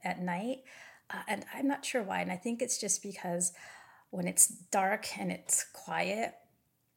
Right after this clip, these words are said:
we've been trained that we should be asleep, you know, and so if we're not asleep, there must be something wrong with me. And then we tend to catastrophize. And so all the scary thoughts come out when it's dark at night,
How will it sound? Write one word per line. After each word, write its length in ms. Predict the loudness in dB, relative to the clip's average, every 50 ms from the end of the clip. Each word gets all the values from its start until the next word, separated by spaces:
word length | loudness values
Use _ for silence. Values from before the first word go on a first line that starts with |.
| -20 -20 _ _
we've 160 | -2 -2 0 2
been 160 | 2 0 0
trained 540 | 0 0 0 0 2 2 2 0 0 -2 -6 -10 -6 -4
that 120 | -2 -2
we 120 | 0 0 0
should 260 | 0 0 0 -2 -2
be 140 | -2 0 4
asleep, 420 | 6 6 6 6 4 -2 -6 -10 -16 _ -20 -20 -20 -20 -20 -20 -20 _ -6
you 100 | -4 -2
know, 100 | -4 -4 -6 -12 -16 -16 -16 _ _ -6
and 200 | -4 0 4 6
so 240 | 6 6 6 4 2
if 160 | -2 -2 0 0
we're 80 | 0
not 280 | 2 4 4 4 4 4
asleep, 360 | 4 4 4 2 2 0 0
there 100 | 2 2
must 200 | 4 4 2 2
be 80 | 2 0
something 400 | 0 -2 -2 -4 -4 -4 -4 -4
wrong 240 | -4 -4 -4 -6
with 240 | -6 -8 -12 -12 -12
me. 220 | -12 -10 -10 -12 -14 _ _ -20 -20 -20 -20 _ -6
And 140 | -2 0 0
then 100 | 2 0
we 80 | 0
tend 280 | -2 -2 -2 -2 0 0
to 60 | -2
catastrophize. 1080 | -2 -2 -4 0 0 0 0 0 -2 -6 -6 -6 -6 -8 -10 -8 -10 -6 -6 -6 -6 -6 -10 -20 -20 -20 _ -10
And 120 | -4 -2 0
so 200 | 0 2 2 4
all 240 | 4 4 4 4
the 140 | 4 4 2
scary 360 | 2 2 2 0 0 2 2
thoughts 300 | 0 0 0 0 2 0
come 200 | 0 0 -2 -4
out 220 | -2 -2 -2 -2 -2
when 140 | -4 -6 -4
it's 160 | -4 -4 -4
dark 240 | -4 -4 -6 -6 -10
at 120 | -8 -6
night, 180 | -6 -6 -6